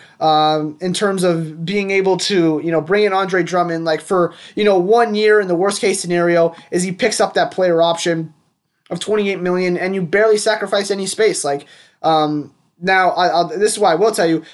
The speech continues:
that's an expensive ass front court. Like, you're gonna, you have Love at thirty-one million, Andre Drummond at twenty-eight million, Tristan Thompson at eighteen million, Larry Nance at twelve million. Like, that's expensive as hell. And there's no guard on the team making more than ten million dollars,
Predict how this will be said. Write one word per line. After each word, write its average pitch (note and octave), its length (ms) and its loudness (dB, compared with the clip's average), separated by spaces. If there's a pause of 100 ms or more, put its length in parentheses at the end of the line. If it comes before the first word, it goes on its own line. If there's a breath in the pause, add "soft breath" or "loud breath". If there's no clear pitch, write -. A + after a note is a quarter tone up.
(140 loud breath)
that's C4+ 260 2
an A#3+ 80 -2
expensive G3+ 760 -2
ass E3+ 220 0
front D#3 280 -4
court. C#3 260 -4
Like, E3+ 220 0 (260 loud breath)
you're C#4 180 0
gonna, G3+ 120 -6
you A3+ 100 0
have F3+ 140 2
Love A3 280 2
at A#3 120 -2
thirty-one G3+ 540 2
million, E3+ 440 0 (220 soft breath)
Andre A#3+ 360 2
Drummond A3 420 2
at F3+ 160 -2
twenty-eight G3 500 0
million, D#3 460 -2 (160 soft breath)
Tristan C4 340 -4
Thompson A#3 400 0
at F#3+ 60 0
eighteen G3 360 -4
million, E3 440 0 (120)
Larry G#3 320 2
Nance F#3 240 -2
at D3 100 -2
twelve D#3 240 0
million. C3+ 340 -6 (260 soft breath)
Like, F3+ 340 0 (580 soft breath)
that's G3+ 540 -2 (140)
expensive G#3 560 0
as D#3+ 120 0
hell. C#3+ 200 2
And F3+ 180 0
there's F#3+ 180 2
no B3+ 140 0
guard G3+ 460 2
on F3+ 160 -2
the F#3 80 0
team G3+ 280 -2
making G#3 320 0
more G3+ 200 2
than E3+ 140 -2
ten F#3+ 200 -4
million F#3 240 -2
dollars, - 440 -2